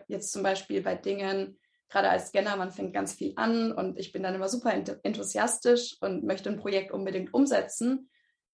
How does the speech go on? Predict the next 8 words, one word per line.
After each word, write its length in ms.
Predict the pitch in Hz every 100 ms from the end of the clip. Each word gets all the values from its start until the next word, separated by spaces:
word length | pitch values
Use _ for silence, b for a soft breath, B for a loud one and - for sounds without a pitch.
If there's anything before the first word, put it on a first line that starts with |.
| _
Und 320 | - 202 202 -
ich 160 | 202 -
definiere 580 | 226 214 208 262 269
aber 460 | 208 190 196 196 -
selber 600 | - 196 208 214 208 196
den 200 | 196 175
Endpunkt. 680 | 196 214 - 190 180 196 -
Und, 280 | 190 185 190